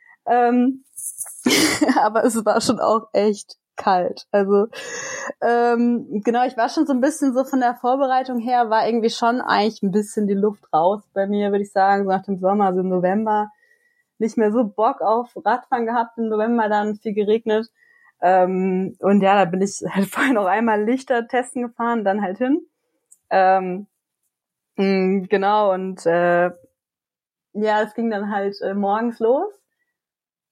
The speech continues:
Ähm, und es hat dann erstmal echt, echt geregnet und es war so knapp über null Grad und boah, und mir ist so,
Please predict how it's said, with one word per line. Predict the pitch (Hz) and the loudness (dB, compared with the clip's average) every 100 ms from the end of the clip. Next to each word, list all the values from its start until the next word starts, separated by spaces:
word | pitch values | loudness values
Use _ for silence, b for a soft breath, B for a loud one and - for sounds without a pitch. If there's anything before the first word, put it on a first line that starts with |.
| - | -2
Ähm, | 202 208 202 214 | 2 4 2 0
und | - 233 208 | 0 2 2
es | |
hat | 208 220 | 2 2
dann | 214 | 2
erstmal | - 226 226 226 214 | 2 0 0 -2 0
echt, | 202 214 190 - - _ - 156 - - | 2 0 -2 -14 -20 _ -10 -10 -10 -2
echt | 208 208 - | 0 0 -4
geregnet | - 208 208 214 208 190 190 | -4 2 4 2 0 0 2
und | 262 196 | 0 0
es | 185 - | -4 -2
war | 196 196 190 165 185 B B | 2 4 4 0 -8 B B
so | - 190 185 180 _ | -10 0 2 0 _
knapp | - 196 208 | 0 2 2
über | 202 214 | 0 0
null | 214 220 233 | 2 2 0
Grad | 226 220 214 220 208 | 2 2 2 2 -2
und | 185 185 - _ _ _ _ _ _ _ _ _ - | -6 -8 -14 _ _ _ _ _ _ _ _ _ -4
boah, | 269 294 269 | 0 2 2
und | 277 | 2
mir | 269 | 0
ist | |
so, | 269 | 0